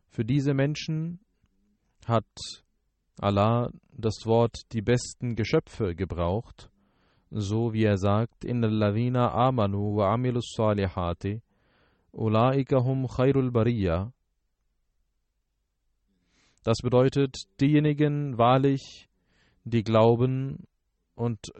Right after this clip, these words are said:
gute Werke tun, sie sind es,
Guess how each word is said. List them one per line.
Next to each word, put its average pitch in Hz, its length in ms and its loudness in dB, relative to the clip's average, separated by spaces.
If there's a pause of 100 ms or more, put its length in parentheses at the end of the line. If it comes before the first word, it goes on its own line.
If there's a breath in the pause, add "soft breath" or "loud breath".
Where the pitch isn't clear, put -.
(140)
gute 123 380 0
Werke 127 340 0
tun, 95 600 -6 (1000)
sie 117 360 -2
sind 147 300 -2
es, - 560 -6